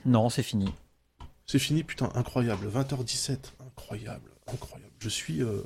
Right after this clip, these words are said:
Speaker 2: je suis fier de nous, les amis.
Speaker 1: On a même
Speaker 2: Nous
Speaker 1: fait un
Speaker 2: avons
Speaker 1: point
Speaker 2: réussi.
Speaker 1: G P U, hein.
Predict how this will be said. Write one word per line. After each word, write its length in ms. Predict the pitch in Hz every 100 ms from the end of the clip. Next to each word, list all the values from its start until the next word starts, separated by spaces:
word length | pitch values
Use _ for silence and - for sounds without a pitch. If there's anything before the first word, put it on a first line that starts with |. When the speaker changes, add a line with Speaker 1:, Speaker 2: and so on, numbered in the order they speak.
| -
Speaker 2:
je 80 | 113
suis 140 | -
fier 180 | 139 - -
de 120 | 131
nous, 140 | 127
les 140 | 120 101
amis. 180 | 113 139 - -
Speaker 1:
On 40 | 123
a 80 | 123
même 100 | 165
Speaker 2:
Nous 80 |
Speaker 1:
fait 60 | 214
un 60 | 160
Speaker 2:
avons 80 |
Speaker 1:
point 140 | 117 156
Speaker 2:
réussi. 140 | 139
Speaker 1:
G 140 | 131 143
P 40 |
U, 100 | 120
hein. 140 | 104